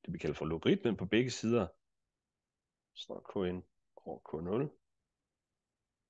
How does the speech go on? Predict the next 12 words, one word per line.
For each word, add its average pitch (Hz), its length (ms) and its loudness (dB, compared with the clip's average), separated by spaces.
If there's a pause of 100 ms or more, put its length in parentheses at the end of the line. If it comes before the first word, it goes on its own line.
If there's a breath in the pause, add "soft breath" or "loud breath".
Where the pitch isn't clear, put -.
(160)
Sådan 113 300 -2
her 110 180 -4 (400)
er 92 80 -2
lige 92 240 0
med 87 260 0 (760)
n 120 200 4 (320)
gange 87 380 2 (160)
logaritmen 90 540 -4
til - 160 -8
en 90 160 -4
plus - 260 -6
r. 123 200 0